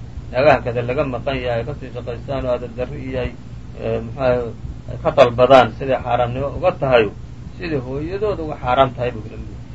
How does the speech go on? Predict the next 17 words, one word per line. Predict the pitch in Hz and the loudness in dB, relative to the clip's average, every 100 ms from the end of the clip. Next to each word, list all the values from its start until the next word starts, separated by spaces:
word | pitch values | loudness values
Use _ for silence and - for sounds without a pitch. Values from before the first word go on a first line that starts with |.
| - | -12
Marka | - 131 | -4 0
qof | 143 139 | 0 0
mujaahida | 131 123 147 131 127 120 | -2 8 10 10 8 6
haweenaydiisii | 120 110 135 127 123 123 - 127 | 6 2 2 0 -2 -6 -6 -6
uu | 120 | -6
ka | 117 160 | -6 -6
maqan | 127 127 127 | -4 -4 -2
yahay, | 113 104 92 - - - | -4 -4 -8 -10 -14 -8
qofka | 147 135 123 | -6 -6 -4
ka | 165 | -4
zinaystay, | 147 131 123 127 123 | -4 -6 -4 -4 -4
qof | 147 113 | -6 -8
hooyadii | 131 190 160 131 | -4 -2 -2 -2
ka | 151 | -4
zinaystay | 131 123 120 120 | -4 -8 -8 -10
ayuu | 123 | -10
la, | 113 | -10